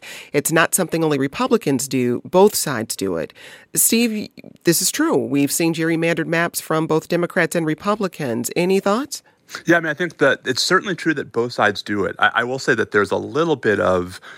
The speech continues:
Speaker 2: incompleteness to that claim. So in the New York example, yes, Democrats in the New York State Legislature tried to engage in similar partisan gerrymandering, only to have those maps thrown out by the Democratic <laughs> majority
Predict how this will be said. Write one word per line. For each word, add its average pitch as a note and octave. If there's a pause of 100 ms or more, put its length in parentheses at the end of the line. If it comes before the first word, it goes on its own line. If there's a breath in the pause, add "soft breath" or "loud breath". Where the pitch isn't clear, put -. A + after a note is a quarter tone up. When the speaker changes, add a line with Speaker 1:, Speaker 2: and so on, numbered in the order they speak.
(180 loud breath)
Speaker 2:
incompleteness A#2+
to -
that D3+
claim. D3+
So G#2 (260 loud breath)
in A#2
the A2+
New A2+
York B2+
example, A#2+
yes, G#2+
Democrats G#2+
in G2+
the G2
New F#2+
York G#2
State -
Legislature A#2 (360 loud breath)
tried G2+
to A#2
engage G2+
in F#2
similar G2
partisan F#2+
gerrymandering, G2+ (460 loud breath)
only C3+
to A#2
have A#2+
those A#2
maps A2
thrown A2+
out C3
by F#2+
the G2
Democratic G#2+
<laughs> C3
majority A#2+